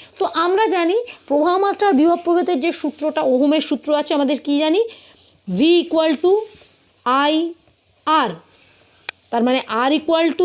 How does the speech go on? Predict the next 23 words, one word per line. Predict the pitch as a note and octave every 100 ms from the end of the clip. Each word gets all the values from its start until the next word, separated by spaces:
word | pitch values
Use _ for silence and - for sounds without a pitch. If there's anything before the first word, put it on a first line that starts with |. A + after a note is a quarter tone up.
| F4
কি? | G4 A#4+ - _ F#3+ A3
R | B3+
equal | B3+ B3+ -
to | B3
হচ্ছে | A#3 C4+ A#4+ - - - E3
V | F#3 C#4 G#4+ - - - F#3
by | G#3+ C#4+ G#4 - - C4
I। | F#3+ D3+ _ _ _ _ - _ _ _ _ _ - _ _ -
ঠিক | C#4+ D#4+
আছে? | E4 A4 - - -
এবং | D4 G4+ G4
এখানে | G4+ A4 D4
দুটোরই | D4+ F4+ G4+ G4+
কিন্তু | F4+ G#4 G#4
প্রবাহ | C#4+ D#4+ F4+ F#4
মাত্রা | F#4 - A4+ C4+
আর | C4
বিভব | B3 D4+ D#4 E4
প্রভেদটা | D#4 D#4+ - E4+ E4+ -
সেম, | E4 G3 C#3 - - C#4
তার | D#4
ফলে | F4 E4+
এখানে | E4+ F4